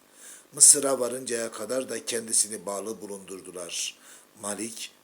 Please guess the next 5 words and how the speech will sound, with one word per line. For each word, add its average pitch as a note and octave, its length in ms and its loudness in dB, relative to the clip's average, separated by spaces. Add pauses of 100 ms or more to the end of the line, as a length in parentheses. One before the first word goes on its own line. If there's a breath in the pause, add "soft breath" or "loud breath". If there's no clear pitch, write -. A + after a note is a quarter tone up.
(120)
Mısır'a G2 400 4
varınca G#2 420 -6
ona A2+ 440 -6 (160)
yıkanmasını F#2+ 880 -6
emretti. - 640 -14